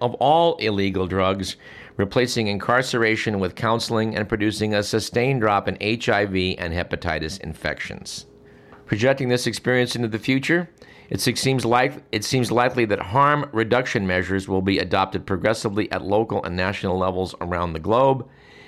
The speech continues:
as various endless and unsuccessful wars on drugs are curtailed or abandoned. Well, we hope so, Professor McCoy.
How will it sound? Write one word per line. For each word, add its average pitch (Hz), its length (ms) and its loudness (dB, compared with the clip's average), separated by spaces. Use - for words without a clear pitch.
as 95 160 -2
various 123 580 2
endless 135 520 2
and 90 220 -4
unsuccessful 113 760 0
wars 101 380 2
on 95 140 2
drugs 92 440 0
are 98 140 2
curtailed 104 720 2
or 101 200 4
abandoned. 90 760 -2
Well, 135 400 2
we 127 160 4
hope 113 240 4
so, - 180 2
Professor 85 480 -2
McCoy. 87 540 0